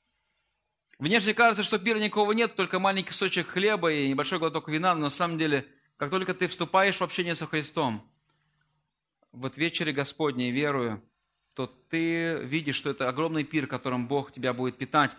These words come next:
Я читаю известную цитату, это сейчас цитата известного древнейшего реформаторского, э, катехизиса, Гейдельбергский, Гейдельбергский катехизис, тысяча пятьсот шестьдесят третий год.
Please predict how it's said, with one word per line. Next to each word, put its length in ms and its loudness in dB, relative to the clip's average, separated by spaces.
Я 80 4
читаю 340 6
известную 440 0
цитату, 500 4
это 180 0
сейчас 160 0
цитата 320 4
известного 640 2
древнейшего 680 4
реформаторского, 880 4
э, 720 4
катехизиса, 720 2
Гейдельбергский, 1120 0
Гейдельбергский 640 0
катехизис, 460 0
тысяча 420 0
пятьсот 420 0
шестьдесят 560 2
третий 360 0
год. 460 0